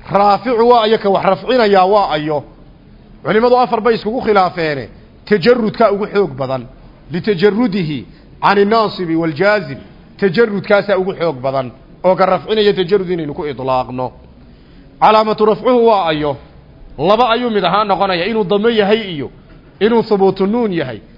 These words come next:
Labadaasuu mid ahaan noqonaya. Faslun. Yurfacu waa la rafcin. Almudaaricu ficilka mudaaric.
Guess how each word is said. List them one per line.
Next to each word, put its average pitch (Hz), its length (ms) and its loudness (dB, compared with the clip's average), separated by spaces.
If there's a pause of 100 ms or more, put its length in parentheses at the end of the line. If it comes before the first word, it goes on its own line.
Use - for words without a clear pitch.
(140)
Labadaasuu 233 520 2
mid 165 140 0
ahaan 165 220 0
noqonaya. 120 480 -4 (1600)
Faslun. 156 440 0 (1300)
Yurfacu 208 640 4
waa 247 180 4
la 196 140 2
rafcin. 170 600 -2 (1080)
Almudaaricu 202 880 4
ficilka 208 460 2
mudaaric. 165 600 0